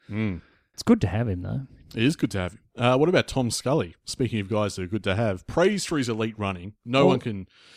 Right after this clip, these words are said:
Speaker 1: help
Speaker 2: I thought it
Speaker 1: themselves
Speaker 2: was one
Speaker 1: but
Speaker 2: of
Speaker 1: go on
Speaker 2: his
Speaker 1: about that.
Speaker 2: least conspicuous games, to be honest.
Speaker 1: I would say that's true. He played ninety-five percent of the game, though. Racked up twenty-three touches at eighty-seven percent efficiency, three clearances and a goal.
Speaker 2: Had a massive third quarter.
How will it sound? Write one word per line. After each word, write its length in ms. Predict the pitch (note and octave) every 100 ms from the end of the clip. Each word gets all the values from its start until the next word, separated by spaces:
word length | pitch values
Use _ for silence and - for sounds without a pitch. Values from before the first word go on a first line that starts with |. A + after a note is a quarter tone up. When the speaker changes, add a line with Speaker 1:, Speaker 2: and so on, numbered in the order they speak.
| - - _
Speaker 1:
help 200 | - G2+
Speaker 2:
I 20 | -
thought 180 | B3+
it 40 | G3+
Speaker 1:
themselves 180 | - C3
Speaker 2:
was 40 | D3+
one 140 | D3+
Speaker 1:
but 20 |
Speaker 2:
of 40 | -
Speaker 1:
go 40 | A#2+
on 40 |
Speaker 2:
his 100 | G#2+
Speaker 1:
about 180 | F#2 F2+
that. 180 | G2 - _
Speaker 2:
least 360 | D3 D#3+ - - _
conspicuous 580 | E3 D#3 - B3 G3+ -
games, 320 | F#2 E2+ E2
to 80 | A2
be 80 | G#2+
honest. 400 | C#3+ F#2+ - - _ _ _ _
Speaker 1:
I 60 | -
would 140 | B3+
say 120 | - A3
that's 260 | E3 -
true. 200 | - A#2
He 140 | C3 G#3+
played 180 | A#3+ G3
ninety-five 500 | F3+ G3 F3+ E3 B2+
percent 220 | - C3
of 80 | G#2
the 60 |
game, 320 | G2 G#2+ B2
though. 260 | G#2 F#2+ E3+ _ _
Racked 280 | C3 D#3 -
up 100 | C#3+
twenty-three 400 | - F3+ D#3 C3
touches 460 | - C3+ - F3
at 80 | C3 A#2+
eighty-seven 460 | C#3 C3 - A#2
percent 240 | A2 - G#2+
efficiency, 520 | - A#2 D3 - G3 _ - _
three 180 | - G3+
clearances 500 | - D#3 D3+ C3 A#2
and 100 | A#2
a 40 |
goal. 440 | G2+ B2 A#2+ A2+ - - - -
Speaker 2:
Had 140 | F#3
a 40 | B2+
massive 500 | A2 B2+ D3+ B2 F#2+
third 260 | A2 G2 -
quarter. 380 | A2 F#2 -